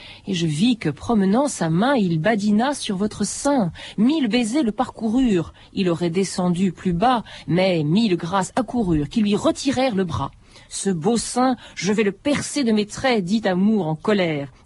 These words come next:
Et bientôt, quoi que vous fassiez, princesse, je verrai le reste. » Hein, la détermination de Montesquieu ne sera pas vaine,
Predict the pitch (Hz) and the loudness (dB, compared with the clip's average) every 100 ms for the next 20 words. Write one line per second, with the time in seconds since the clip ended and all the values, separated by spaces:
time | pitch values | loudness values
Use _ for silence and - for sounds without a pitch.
0 | - 220 165 214 202 160 151 - - - | -4 -2 0 -2 -2 -4 -4 -6 -12 -2
1 | 330 - 214 220 202 180 - 208 190 165 | -2 0 -4 -2 -2 -6 -4 -6 -4 -6
2 | 151 - 170 - - - - 143 139 165 | -6 -4 -4 -6 -16 -20 -10 -8 -4 -4
3 | 151 156 135 131 165 - - - - - | -2 -4 -4 -6 -6 -6 -10 -10 -10 -16
4 | - - - - - 151 160 175 170 165 | -18 -18 -12 -8 -4 -2 0 0 2 2
5 | 156 - 175 147 156 151 156 - 180 147 | 0 -2 -2 0 -2 -2 -4 -2 -2 -2
6 | - 143 131 143 139 190 294 190 | -4 -6 -2 -2 2 2 4 2